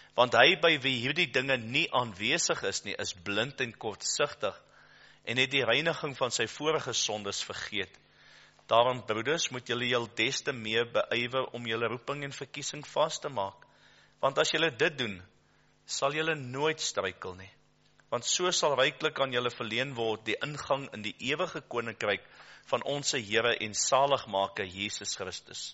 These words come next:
Daarom sal ek nie nalat om julle altyd hieraan te herinner nie, alhoewel julle dit weet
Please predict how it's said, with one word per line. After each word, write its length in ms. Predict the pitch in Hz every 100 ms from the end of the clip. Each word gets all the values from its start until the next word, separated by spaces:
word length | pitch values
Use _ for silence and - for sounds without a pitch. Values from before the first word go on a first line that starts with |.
| _ _ _ - - - -
Daarom 320 | 123 139 180
sal 240 | 170 160 151
ek 80 | -
nie 100 | 165
nalat 720 | 123 104 117 160 151 104 -
om 160 | - 110
julle 160 | 104 110 -
altyd 480 | 143 160 165 156 -
hieraan 320 | 110 113 113
te 160 | - 113
herinner 320 | 110 127 143
nie, 120 | 104 90 - -
alhoewel 480 | 117 135 123 131 190
julle 180 | 175 151
dit 300 | 117 107 -
weet 320 | 101 101 -